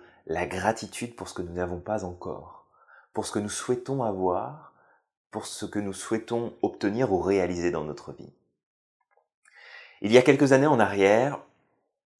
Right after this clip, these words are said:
j'ai découvert ce principe et, curieux de nature que je suis, je me suis dit, « Ok, je peux comprendre le principe,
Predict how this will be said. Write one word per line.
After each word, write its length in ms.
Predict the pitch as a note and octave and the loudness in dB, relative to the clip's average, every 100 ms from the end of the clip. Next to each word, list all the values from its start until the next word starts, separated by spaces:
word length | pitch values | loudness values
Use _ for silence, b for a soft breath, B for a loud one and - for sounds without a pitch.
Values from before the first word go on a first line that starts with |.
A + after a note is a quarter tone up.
| - | -8
j'ai 160 | G2+ A#2+ | -2 0
découvert 380 | C#3 B2 D3 | 0 2 2
ce 100 | D3+ | 2
principe 640 | A2 - F2+ - - C#2+ - - _ _ _ _ _ _ _ | -8 -6 -8 -6 -8 -10 -12 -20 _ _ _ _ _ _ _
et, 440 | - A#2+ B2 - - _ _ _ _ _ _ _ - | 6 8 6 2 -12 _ _ _ _ _ _ _ -2
curieux 320 | A#2 A2+ C3+ | 0 4 4
de 40 | |
nature 380 | A2+ G2 C3+ C#3 | 4 2 2 -2
que 100 | - | -2
je 120 | F#2 | -4
suis, 320 | - A#2 D3 B B B B B B _ - | -4 -6 -8 B B B B B B _ -6
je 100 | A2 | 0
me 80 | |
suis 160 | A#2+ B2+ | 2 0
dit, « 260 | A#2+ D3+ - _ _ _ _ _ _ _ _ | -4 -6 -8 _ _ _ _ _ _ _ _
Ok, 220 | - - G#2 - - | 4 6 0 -4 -10
je 140 | B2 | -8
peux 160 | - D3+ | 0 2
comprendre 380 | D#3 D3 F#3 F3+ | 4 2 2 4
le 100 | B2 | 4
principe, 580 | - G#2 - F#2 G2 | 2 -4 -4 -4 -6